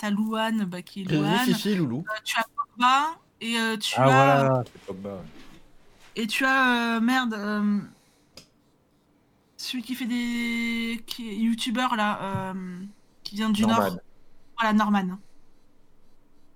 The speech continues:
Speaker 1: En Minicum, voilà. <laughs>
Speaker 3: C'est, c'est
Speaker 1: C'était
Speaker 3: évident.
Speaker 1: oui, quand t'avais Antoine Decaune, euh, Johnny Hallyday, Vanessa Paradis, euh,
Speaker 3: M C Solar.
Speaker 1: M C Solar, euh,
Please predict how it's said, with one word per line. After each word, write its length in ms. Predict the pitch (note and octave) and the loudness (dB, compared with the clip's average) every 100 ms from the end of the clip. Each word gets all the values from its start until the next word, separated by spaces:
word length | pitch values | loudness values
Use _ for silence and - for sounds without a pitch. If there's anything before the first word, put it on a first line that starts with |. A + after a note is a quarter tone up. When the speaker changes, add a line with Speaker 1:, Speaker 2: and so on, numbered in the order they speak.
| - - - _ _ _ - - - - | -20 -20 -20 _ _ _ -16 -16 -12 2
Speaker 1:
En 80 | |
Minicum, 520 | G#3+ G#3+ G#3 - F3 E3 | 6 8 6 4 -8 -8
voilà. 440 | - A3+ G#3+ F#3+ - _ _ _ - | 0 2 2 0 -4 _ _ _ -2
<laughs> 0 | D4+ - - C#4+ C#4 - - C#4 - - - - | 0 0 0 0 0 -2 -10 -12 -12 -18 -16 -6
Speaker 3:
C'est, 120 | F2 | -2
c'est 180 | D#2+ G2 | 0 0
Speaker 1:
C'était 260 | F#2 - | -4 -4
Speaker 3:
évident. 220 | A3 D#2+ D#2 - | -4 -6 -8 -6
Speaker 1:
oui, 60 | F4+ F#4 | -6 -4
quand 100 | - - | -8 -8
t'avais 140 | G#3+ | -2
Antoine 300 | A3+ A3 A#3 | -2 0 2
Decaune, 440 | A3+ G#3+ B3+ B3+ B3 | 2 0 0 2 2
euh, 280 | A#3 A3 G#3+ | 2 0 0
Johnny 200 | G#3 G#3+ | 0 2
Hallyday, 520 | G#3 G#3+ G3 A#3 A#3+ | 2 0 0 0 0
Vanessa 340 | A3 G#3 G#3 | 0 -2 -2
Paradis, 760 | G#3 G3+ G3 F#3+ G#3 A3+ A3+ A3+ | -4 -4 -4 -6 -8 -6 -6 -4
euh, 240 | G#3 G3 F#3+ - - - | -4 -6 -10 -14 -20 -16
Speaker 3:
M 100 | G2 | -14
C 120 | F#2+ G2 | -10 -8
Solar. 400 | F#2+ E2+ F2 - _ _ _ _ _ - | -6 -8 -10 -18 _ _ _ _ _ -10
Speaker 1:
M 60 | G#3 | -10
C 140 | G3+ | -8
Solar, 640 | G#3 G#3 G3+ G#3 G#3 G#3+ G#3 | -6 -2 2 4 4 2 0
euh, 560 | G3 F#3 F#3 F3+ F3+ | -2 -4 -4 -6 -6